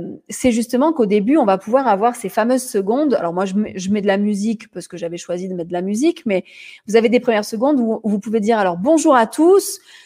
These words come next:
je vais attendre que quelques personnes se connectent. » Vous, ça vous permet de checker un peu comment ça marche. Vous dites aux gens, « Est-ce que vous pouvez mettre un commentaire, savoir si vous m'entendez bien ? »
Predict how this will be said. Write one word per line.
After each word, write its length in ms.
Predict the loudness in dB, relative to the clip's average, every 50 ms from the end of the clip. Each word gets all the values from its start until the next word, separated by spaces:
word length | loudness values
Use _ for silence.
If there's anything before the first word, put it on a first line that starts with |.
| _ -10
je 100 | -2 2
vais 60 | 2
attendre 280 | 4 4 4 0 0 0
que 80 | -2 0
quelques 320 | 0 0 0 0 -2 -2
personnes 420 | -2 -2 -2 -2 -2 -2 -2 -2
se 240 | -4 -8 -6 -4 -4
connectent. » 560 | -2 0 0 -2 0 0 -2 -4 -4 -6 -8 -6 -4
Vous, 180 | -4 -4 -4
ça 220 | -2 0 0 0 0
vous 140 | 0 -4
permet 520 | -4 -2 -2 -2 0 0 0 2 2 2 2
de 160 | 2 0 -4
checker 460 | -4 -4 -6 -6 -6 -6 -4 -6 -4
un 160 | -4 -4 -6
peu 420 | -6 -4 -2 0 2 2 2 2 0 -4 -12 -20 -20 _ _ _
comment 240 | -10 -6 -6 -6
ça 200 | -4 -4 -4 -4
marche. 380 | -2 -2 -4 -4 -4 -6 -8 -8
Vous 160 | -6 -6 -4
dites 200 | -4 -6 -6 -4
aux 140 | -4 -4 -4
gens, « 180 | -2 -2 -2 -2
Est-ce 160 | -2 -2 -4
que 60 | -2
vous 40 | 2
pouvez 120 | 2 2
mettre 260 | 2 2 0 -2 -4
un 80 | -8 -6
commentaire, 640 | -4 -2 -2 0 -2 -2 0 0 2 2 2 0
savoir 320 | -2 -4 -4 -2 -2 -4 -4
si 160 | -6 -8 -8
vous 120 | -6 -6
m'entendez 440 | -4 -4 -4 -4 -4 -4 -2 -2 -2
bien ? » 440 | -2 -2 -2 0 0 0 0 -2 -6